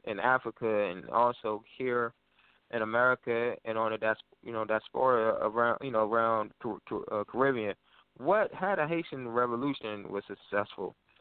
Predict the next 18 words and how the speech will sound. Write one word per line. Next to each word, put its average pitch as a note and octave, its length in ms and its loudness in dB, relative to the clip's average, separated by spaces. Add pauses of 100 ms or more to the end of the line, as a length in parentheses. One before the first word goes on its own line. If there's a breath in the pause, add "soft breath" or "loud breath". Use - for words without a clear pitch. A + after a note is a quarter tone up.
(120)
How E3 180 4
was D3+ 340 2 (240)
the B2 540 0
first, C#3 280 2 (600 soft breath)
um, A#2+ 480 -2
African C3+ 380 -2
independent, B2+ 720 -4 (260)
uh, A2 460 4 (1120)
country D3 400 2
in A#2+ 100 2
Africa, C3 500 0
Ghana, C#3+ 320 4
was G#2+ 200 0
so G#2 160 0
successful? G#2 480 0
It G#2 40 -6
was A2 180 -10
successful C3+ 600 -2